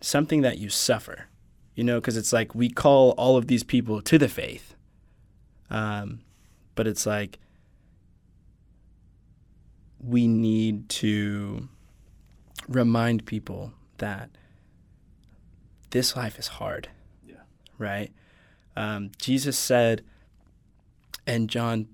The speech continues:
Speaker 1: uh, sixteen thirty-three, you know, picking back up where I left off earlier, "In this life you will have tribulation, but be courageous, for I have overcame the world." The word overcome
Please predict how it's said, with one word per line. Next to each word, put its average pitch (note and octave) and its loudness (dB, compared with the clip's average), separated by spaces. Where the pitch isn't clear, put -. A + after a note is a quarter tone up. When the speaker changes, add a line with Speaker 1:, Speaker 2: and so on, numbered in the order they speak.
Speaker 1:
uh, G#2+ -6
sixteen A2 -6
thirty-three, G#2 -10
you G#2+ -12
know, G#2+ -8
picking A#2 -8
back A2 -6
up A2 -8
where G#2+ -6
I G#2+ -6
left G#2+ -8
off G#2 -10
earlier, G#2+ -6
"In C#3 4
this C#3 2
life A2 -2
you A2 -6
will G#2 -4
have G#2+ -10
tribulation, - -12
but G#2+ -4
be A2 -4
courageous, A2 -2
for - -8
I G2+ -4
have G#2+ -8
overcame G#2 -8
the F#2 -14
world." - -14
The A#2+ -4
word B2+ 4
overcome A#2+ -2